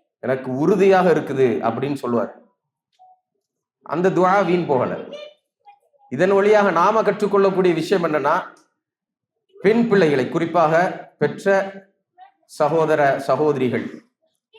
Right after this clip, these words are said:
பெண் பிள்ளையை பெற்றாலே பதட்டம் தேவையில்லைன்னு நினைக்கிறேன். இந்த கல்யாணம், இந்த திருமணம் அதற்கு ஒரு மிக முக்கியமான எடுத்துக்காட்டு. மிக அழகாக, சாதாரணமாக இந்த திருமணம் முடிஞ்சிடுச்சு.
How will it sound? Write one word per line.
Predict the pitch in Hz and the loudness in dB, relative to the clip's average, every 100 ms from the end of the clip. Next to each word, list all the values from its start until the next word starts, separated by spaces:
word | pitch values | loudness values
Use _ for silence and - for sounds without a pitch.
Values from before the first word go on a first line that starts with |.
| - _ _ | -20 _ _
பெண் | - 202 214 | -2 0 0
பிள்ளையை | 226 220 196 | 2 2 2
பெற்றாலே | 190 - 208 202 | -2 0 2 2
பதட்டம் | 214 180 175 180 147 113 - _ _ - - _ _ _ _ - - | 2 0 0 0 -2 -4 -14 _ _ -20 -20 _ _ _ _ -20 -6
தேவையில்லைன்னு | 175 185 202 196 190 | 0 2 4 4 2
நினைக்கிறேன். | 190 156 127 110 87 - _ _ _ | 2 -2 -2 -6 -8 -18 _ _ _
இந்த | - 139 | -6 -4
கல்யாணம், | 135 156 185 190 214 233 - - _ _ _ _ _ | -2 0 2 2 0 -2 -8 -18 _ _ _ _ _
இந்த | 120 131 | -10 -4
திருமணம் | 180 196 196 196 | 0 2 0 0
அதற்கு | 170 160 160 | 0 0 -2
ஒரு | 160 175 202 - - | 0 0 -2 -6 -14
மிக | 117 147 | -8 -6
முக்கியமான | 151 - 190 170 165 | -6 -4 -2 0 0
எடுத்துக்காட்டு. | 139 135 143 123 110 - _ _ _ _ _ _ _ | -2 -4 -4 -4 -4 -14 _ _ _ _ _ _ _
மிக | 123 143 180 | -6 -2 0
அழகாக, | 170 170 180 170 160 170 190 - - - | 2 2 2 2 2 2 0 -4 -18 -20
சாதாரணமாக | - 143 156 175 180 175 160 151 147 170 170 - - _ | -6 0 0 2 0 0 0 0 0 0 -2 -8 -20 _
இந்த | - 151 165 | -12 -8 -4
திருமணம் | 170 165 151 | -2 -2 -2
முடிஞ்சிடுச்சு. | 151 147 - | -4 -6 -8